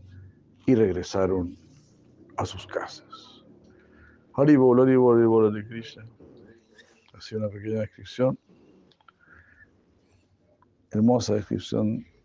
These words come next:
que nos regala Srila Jiva Goswami del, de la entrada a Vrindavan, <clears throat> del, de, yendo del Mah-, del bosque de Mahavan. Se estaban trasladando porque había mucho peligro en Mahavan, habían experimentado muchos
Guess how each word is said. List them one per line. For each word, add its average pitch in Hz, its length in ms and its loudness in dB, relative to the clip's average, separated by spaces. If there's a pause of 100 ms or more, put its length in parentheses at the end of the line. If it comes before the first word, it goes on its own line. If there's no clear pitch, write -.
que - 120 -12
nos 101 160 -8
regala 107 340 -2
Srila 104 240 -8
Jiva 107 220 -2
Goswami 117 600 -4 (1900)
del, 101 340 -6 (280)
de 101 140 -6
la 101 220 -6
entrada 107 480 0
a - 20 0
Vrindavan, 104 600 -2 (340)
<clears throat> - 800 -10
del, 101 300 -10 (800)
de, 98 280 -10
yendo 104 300 -4
del 101 120 -4
Mah-, 101 320 -10
del 104 100 -6
bosque 107 300 -4
de 104 60 -2
Mahavan. 110 640 -4 (760)
Se - 120 -14
estaban 110 300 -4
trasladando 110 500 -4
porque 107 240 -8
había 110 180 -2
mucho 110 260 -8
peligro 110 380 -2
en 107 60 -6
Mahavan, 113 420 -2
habían 110 160 -2
experimentado 104 580 -8
muchos 110 540 -10